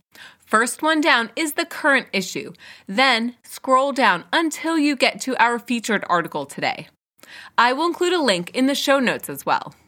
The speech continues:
And now it's time to get back into the article.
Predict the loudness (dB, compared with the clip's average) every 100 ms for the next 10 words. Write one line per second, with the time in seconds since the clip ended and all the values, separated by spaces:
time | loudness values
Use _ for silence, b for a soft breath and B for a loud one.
0 | _ _ _ _ B B B B 2 2
1 | 4 4 4 0 -2 -4 -2 -2 0 0
2 | -2 0 0 0 -2 -2 -2 2 2 2
3 | -4 -10 -10